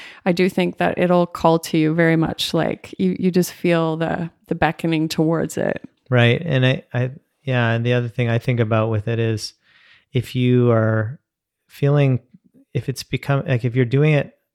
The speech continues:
Speaker 2: all the time or something like that, there's, there's something off with, with your, with your relationship with the medicine and perhaps the experience. 'Cause I think, to your point,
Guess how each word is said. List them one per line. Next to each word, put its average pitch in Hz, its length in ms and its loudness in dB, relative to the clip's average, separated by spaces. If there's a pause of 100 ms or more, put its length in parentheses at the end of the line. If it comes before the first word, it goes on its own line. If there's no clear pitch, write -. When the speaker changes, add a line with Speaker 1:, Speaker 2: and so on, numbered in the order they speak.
(140)
Speaker 2:
all 123 160 2
the 120 100 0
time 123 400 0
or 139 60 2
something 143 280 -2
like 143 80 0
that, 151 160 -2
there's, 120 340 0
there's 120 240 0
something 120 440 0
off 120 340 -2
with, 135 300 -4
with 127 260 -4
your, 120 200 0 (180)
with 135 180 2
your 127 120 0
relationship 117 720 0
with 139 180 -6
the - 60 -6
medicine 147 560 -4
and 120 520 -4
perhaps 117 320 -4
the 123 100 -2
experience. 131 540 -4
'Cause 117 160 -6
I 110 80 2
think, 117 320 -6 (400)
to - 60 -2
your 139 80 4
point, 131 340 4